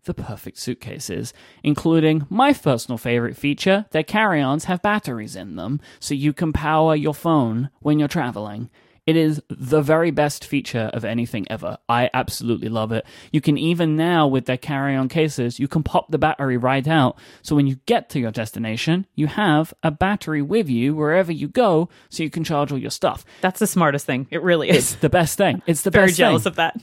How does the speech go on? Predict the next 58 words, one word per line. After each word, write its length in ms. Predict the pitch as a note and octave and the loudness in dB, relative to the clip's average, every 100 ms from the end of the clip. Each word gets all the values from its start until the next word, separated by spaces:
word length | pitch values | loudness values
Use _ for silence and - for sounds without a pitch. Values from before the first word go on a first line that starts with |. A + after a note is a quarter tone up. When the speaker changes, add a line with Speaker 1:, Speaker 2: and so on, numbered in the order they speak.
| _ | _
Speaker 1:
It's 160 | F#3+ F#3 | 0 0
so 260 | - G#3+ | 2 2
good. 240 | G3+ A#3+ F3 - - - | 4 4 2 -2 -20 -4
And 320 | A3 G3 D#3 - _ _ | 2 2 2 -4 _ _
I 60 | D3+ | 0
haven't 240 | F#3+ G3+ - | 2 2 2
tested 400 | - A#3 - D3 | 2 2 2 -2
this 160 | C3+ F#3+ | 0 2
out, 320 | F#3 B2+ - | 2 0 0
but 100 | C#3 | 0
I 80 | B2+ | 2
bet 180 | C#3+ | 2
it 120 | F3+ - | 0 -2
could 100 | C#3 | -4
give 160 | D3 | -2
a 40 | C#3 | 0
little 220 | D3 C#3 | 2 2
bit 160 | C3 | 0
of 100 | B2+ | 0
power 340 | B2 C3+ C#3 B2+ | -2 -2 0 -2
to 120 | - | -4
your 100 | A#2 | -6
Switch 420 | - G#3 - - | -6 -4 -6 -6
too, 260 | - D#3+ - | -2 0 0
you 100 | - | -4
know, 180 | A2+ A2 | -8 -6
if, 120 | B2+ - | -6 -8
like, 220 | A2 G#2+ | -8 -6
you're 120 | A#2+ | -4
in 200 | A#2+ G#2 - | -4 -6 -2
a 80 | G#2 | 2
Speaker 2:
Mm. 80 | B2 | 4
Speaker 1:
real 200 | B2+ C#3+ | 4 2
tense 400 | D3 C#3+ C#3+ - | 2 0 0 0
moment. 400 | C3 C3 E3 - - - | 2 4 2 0 -12 -6
You've 140 | B2+ B2+ | -2 2
gotta 320 | D3+ C#3 C3+ - - | 4 4 2 -2 -10
finally 720 | - D3+ D#3 F3 D3+ D3 D3 | 0 4 6 6 6 4 4
beat 340 | C3 C#3+ - | 4 2 4
your 140 | C#3+ C3 | 2 2
final 400 | - C3+ C#3+ C3 | 2 4 4 4
Lionel. 500 | A#2+ B2+ D#3 F#3+ A3 | 4 2 2 2 4
Well, 220 | D3+ D3 | 4 4
you 160 | C#3 D3+ | 4 2
can 220 | E3+ D#3 | 0 0
do 260 | D3 F#3 | 2 4
it 220 | A#2+ G#2 - | 2 0 -6
with 240 | B2+ B2 | -6 -4
an, 160 | B2+ B2+ | -4 -4
with 200 | B2+ C3 | -2 -2
the 80 | C3+ | 0
battery 340 | B2+ C#3+ A#2+ | 2 2 0
that 160 | A#2+ - | -2 -2
comes 240 | C#3+ C3 | -2 -2
with 140 | C3 A#2+ | -2 -2
your 160 | C3 | 0
Away 280 | C3 C#3+ D3+ | 0 0 -2
case. 320 | - - - | -4 -8 -8